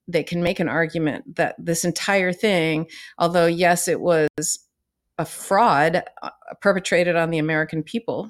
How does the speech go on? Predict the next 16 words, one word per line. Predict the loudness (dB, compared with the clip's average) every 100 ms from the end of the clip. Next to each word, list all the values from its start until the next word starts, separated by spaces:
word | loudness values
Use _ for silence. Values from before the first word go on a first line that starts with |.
| -6
frankly, | -4 -2 -2 -2 -4 -10 -20 -20 _ _
it | -2 -2 -4
was | -4 2 2 2
the, | -2 -6 _
it | -2 0
had | 0 0 0
to | -4
do | -2 -2 0
with | 0 0 -4 -16 -20 _ _
him | -6 -2 -2 -4 -6
becoming | -6 -6 -2 0 2 0 -6
president | 0 2 2 0 0
so | 0
that | 2 0
he | 0 -4
could | -2 2 2 2